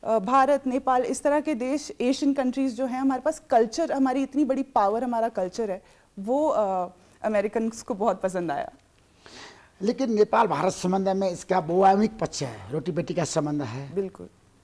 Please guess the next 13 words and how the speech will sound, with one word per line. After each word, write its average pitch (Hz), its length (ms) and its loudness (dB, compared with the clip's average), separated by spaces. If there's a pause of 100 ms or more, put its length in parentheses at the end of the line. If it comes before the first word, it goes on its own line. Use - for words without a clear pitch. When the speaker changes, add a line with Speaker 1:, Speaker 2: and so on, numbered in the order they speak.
(400)
Speaker 2:
राजनीतिक, 165 760 0
आर्थिक, 156 380 2
Speaker 1:
हम्म, 151 80 -10
Speaker 2:
सामाजिक, 165 760 -2
Speaker 1:
हम्म। 196 280 -10 (2250)
Speaker 2:
जनस्तर 180 520 4
में 165 300 0 (220)
Speaker 1:
हम्म। 202 440 -12
Speaker 2:
बहुत 403 280 -4
निकट 233 300 0
संबंध 123 340 -8
है। 180 120 -10
Speaker 1:
बिल्कुल, 208 320 -8